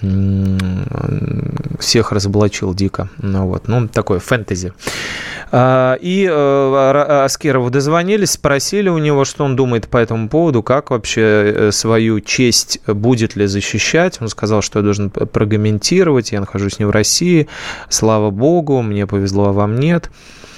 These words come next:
И всё, что происходит с Россией, меня не интересует. Это вот к вопросу о реальных, э, о уголовных, э, делах, расследованиях, которые ведутся по факту, м, публикации каких-то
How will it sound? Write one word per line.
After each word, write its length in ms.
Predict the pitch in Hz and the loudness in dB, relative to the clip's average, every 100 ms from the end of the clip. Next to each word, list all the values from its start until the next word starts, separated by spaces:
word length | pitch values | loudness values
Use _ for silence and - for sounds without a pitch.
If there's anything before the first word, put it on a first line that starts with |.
| - - - - | -20 -20 -16 -2
И 480 | 104 120 123 123 107 | 2 4 4 4 2
всё, 200 | - 131 | -2 -6
что 160 | - | -6
происходит 420 | 104 110 - 127 113 | -2 -2 0 -2 0
с 40 | |
Россией, 500 | 104 101 - 120 117 | 0 0 0 2 2
меня 600 | - 104 101 101 104 104 | 0 -2 0 2 2 2
не 240 | 113 104 | 0 0
интересует. 760 | 104 98 107 110 - 101 87 - - - - | 0 2 2 2 0 0 0 -4 -14 -16 -4
Это 260 | 156 160 | -2 0
вот 340 | 110 123 135 - | 2 2 0 -4
к 100 | - | -4
вопросу 640 | 107 104 117 131 - 110 - | -2 0 2 0 0 -4 0
о 220 | 127 123 | 2 4
реальных, 680 | 113 113 120 127 101 90 - - | 4 4 4 2 -4 -10 -16 -12
э, 260 | 98 95 - | -8 -8 -6
о 160 | 104 101 | -6 -4
уголовных, 760 | 107 104 110 110 101 98 - | -2 2 2 2 -2 -6 -8
э, 160 | - 101 | -4 -2
делах, 500 | 95 107 127 165 156 | 0 2 4 2 0
расследованиях, 760 | 107 104 - 147 139 123 104 - | -2 -2 0 0 0 -2 -4 -6
которые 440 | - 113 117 104 - - - - - | -6 0 2 0 -4 -18 -16 -12 0
ведутся 520 | 107 110 147 - 104 | 0 2 0 0 -6
по 200 | - 123 | 0 -2
факту, 520 | - 113 - 104 95 | 0 -2 -2 -8 -8
м, 260 | 101 98 98 | -6 -4 -4
публикации 640 | 98 101 101 113 113 - | -2 0 0 0 0 -2
каких-то 560 | 98 95 - - - | -4 -4 -4 -6 -4